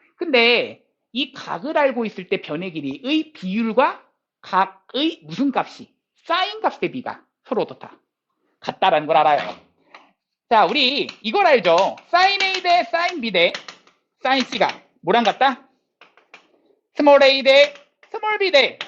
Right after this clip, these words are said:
스몰 C랑 같다라고 이거 사인 법칙에서 배웠어요. 맞니? 그렇기 때문에, 그렇기 때문에 여기 있는 사인 사십오 도 얼마야?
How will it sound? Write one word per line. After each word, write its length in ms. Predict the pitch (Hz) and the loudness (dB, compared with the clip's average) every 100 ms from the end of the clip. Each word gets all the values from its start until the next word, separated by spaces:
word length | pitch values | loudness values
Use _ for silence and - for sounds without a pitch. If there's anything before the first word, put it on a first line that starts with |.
| - - - | -16 -18 -16
스몰 260 | 381 359 359 | -8 -6 -4
C랑 220 | 302 294 | -2 0
같다라고 720 | 247 240 220 233 370 415 - | 0 2 2 2 0 -2 -6
이거 160 | 175 196 | -6 -4
사인 260 | 269 330 | -4 -4
법칙에서 380 | 311 - 190 185 | -6 -10 -10 -10
배웠어요. 560 | - 190 175 135 104 - _ _ _ _ _ _ _ _ _ _ _ _ - | -4 -4 -4 -6 -8 -14 _ _ _ _ _ _ _ _ _ _ _ _ -2
맞니? 600 | 185 233 233 240 - _ _ _ _ _ _ _ _ _ _ _ _ _ | 0 2 2 0 -8 _ _ _ _ _ _ _ _ _ _ _ _ _
그렇기 640 | - 185 220 - 233 - | -4 -2 -2 -4 -14 -8
때문에, 540 | 240 254 254 175 - _ _ | -2 0 0 -2 -8 _ _
그렇기 280 | - 165 170 | -8 -8 -8
때문에 720 | 190 214 202 180 262 330 - _ _ _ _ _ _ _ _ _ _ - | -8 -4 0 2 2 0 -4 _ _ _ _ _ _ _ _ _ _ 0
여기 340 | 170 233 359 | 4 4 4
있는 320 | 370 370 311 190 | 0 2 2 2
사인 580 | 294 339 359 254 143 | 2 4 4 2 -4
사십오 540 | - 185 190 277 302 311 | -4 0 0 -2 -2 0
도 320 | 160 - _ | -2 -8 _
얼마야? 600 | - 170 208 214 208 - | -6 0 4 4 2 -2